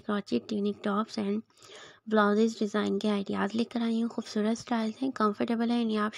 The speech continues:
शॉर्ट्स के साथ, पैंट्स के साथ, ट्राउजर्स के साथ, लेगिंग्स के साथ बहुत ईजीली वियर कर सकते हैं। So आप प्लीज़ इन्हें ज़रूर ट्राई कीजिएगा। I hope आपको हमारी आज की न्यू कलेक्शन and न्यू डिज़ाइनिंग बहुत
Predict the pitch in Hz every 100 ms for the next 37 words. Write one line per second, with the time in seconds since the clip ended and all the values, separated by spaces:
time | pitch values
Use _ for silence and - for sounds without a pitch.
0 | - 220 220 - 220 - 208 208 - -
1 | - - - - - 214 214 - 214 214
2 | 208 208 220 208 202 220 - 220 214 208
3 | 208 208 196 214 - 220 - 214 208 202
4 | 220 220 202 202 214 208 190 196 196 202
5 | - 226 - _ - - - - _ -
6 | 233 220 233 233 226 233 220 220 214 226
7 | 214 - 214 214 208 202 196 202 202 196
8 | - 202 196 196 196 - 208 202 - 214
9 | - 233 247 233 196 196 196 196 196 220
10 | 214 196